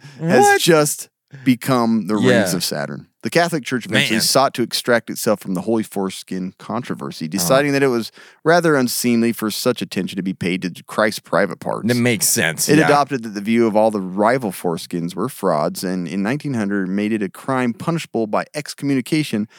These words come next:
Speaker 1: to write or speak about the holy foreskin.
Speaker 2: Can't even write or speak about it?
Speaker 1: Nope. "None
Speaker 2: Wow.
Speaker 1: shall speak of the holy foreskin."
Speaker 2: Yeah, the rings of Saturn.
Speaker 1: I didn't. That one blew my mind. I had no idea.
Speaker 2: Wow.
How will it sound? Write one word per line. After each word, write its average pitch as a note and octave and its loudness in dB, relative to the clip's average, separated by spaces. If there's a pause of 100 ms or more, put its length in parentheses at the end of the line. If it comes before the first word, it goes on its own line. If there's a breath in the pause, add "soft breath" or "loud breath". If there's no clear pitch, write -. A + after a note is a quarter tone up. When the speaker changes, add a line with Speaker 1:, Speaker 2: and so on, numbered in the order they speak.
(200 soft breath)
Speaker 1:
to D3+ 0
write C3+ 4
or C#3+ -2
speak - -2
about - 0
the D#3 0
holy G#2 0
foreskin. G3+ 2
Speaker 2:
Can't B3 6
even C#3+ 4
write G#2 2
or B2 2
speak - 0
about E4 2
it? - 4
Speaker 1:
Nope. G3+ 2 (180)
"None D3 4
Speaker 2:
Wow. G2 -4 (360)
Speaker 1:
shall A2 2
speak - -2
of G2+ 0
the G#2 -2
holy G#2 0
foreskin." F2 -4 (200)
Speaker 2:
Yeah, F2+ -4
the F2 -6
rings G#2 -4
of F#2+ -6
Saturn. E2+ 0
Speaker 1:
I C4+ 2
didn't. F#2 -6
That C#3 4
one G2 -2
blew A2+ -4
my G2 -2
mind. F#2+ -6 (140)
I B2 0
had D#3 2
no E3 4
idea. C#3+ 2
Speaker 2:
Wow. D2+ -6